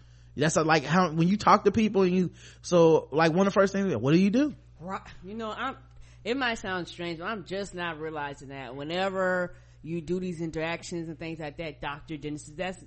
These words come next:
Speaker 2: like you say, particularly with women, that's the number one thing that they're, that you're asked is, "What do you do?" And, uh, not to get off on a tangent,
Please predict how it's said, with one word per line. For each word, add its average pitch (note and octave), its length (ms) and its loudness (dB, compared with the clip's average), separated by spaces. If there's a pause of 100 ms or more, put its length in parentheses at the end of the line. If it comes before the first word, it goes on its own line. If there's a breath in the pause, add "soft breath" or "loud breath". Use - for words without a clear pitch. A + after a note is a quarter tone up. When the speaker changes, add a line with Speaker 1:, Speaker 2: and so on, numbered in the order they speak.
Speaker 2:
like D#3+ 160 -12
you E3 60 -16
say, C3+ 340 -12 (340 soft breath)
particularly G3 500 -8
with D#3+ 160 -8
women, D3 520 -8
that's D3 220 -14
the C#3+ 120 -16
number C#3+ 400 -8
one E3+ 240 -6
thing D#3 320 -12
that D3 180 -16
they're, C3 360 -12
that B2+ 200 -16
you're C3 220 -12
asked C3+ 420 -12
is, C3 220 -18
"What C3 280 -12
do C#3 60 -12
you B2+ 180 -12
do?" B2 340 -10 (500 soft breath)
And, D3 640 -10 (1000)
uh, B2 160 -10
not F3+ 160 -6
to G3+ 60 -4
get G3+ 120 -4
off F#3 140 -6
on D#3 80 -10
a C3 60 -12
tangent, E3+ 640 -8